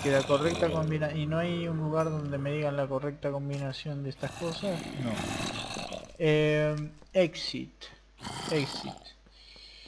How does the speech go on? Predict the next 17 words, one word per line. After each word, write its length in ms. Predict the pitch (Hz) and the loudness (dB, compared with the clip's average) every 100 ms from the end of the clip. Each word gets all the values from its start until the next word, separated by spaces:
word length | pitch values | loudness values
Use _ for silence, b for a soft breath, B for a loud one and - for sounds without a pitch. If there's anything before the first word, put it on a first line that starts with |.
| B - | B -8
Yo 60 | 151 | 0
sé 140 | 202 | 2
que 80 | 214 | 2
tengo 240 | 208 208 | 4 4
que 160 | 190 180 | 4 4
com-, 280 | 175 170 170 | 2 0 -2
encontrar 460 | 170 160 170 185 | -2 0 2 2
una 140 | 196 175 | 2 0
combinación 560 | 160 156 156 147 180 | 0 0 0 0 0
para 140 | 180 156 | 0 0
estas 220 | - 143 | 0 -6
cosas. 400 | - 113 - 131 | -6 -8 -6 -6
Sé 140 | 135 135 | -4 0
que 120 | 147 | 2
hay 120 | 160 | 2
un 100 | 160 | 0
coso. 340 | - 110 113 | -2 -2 -4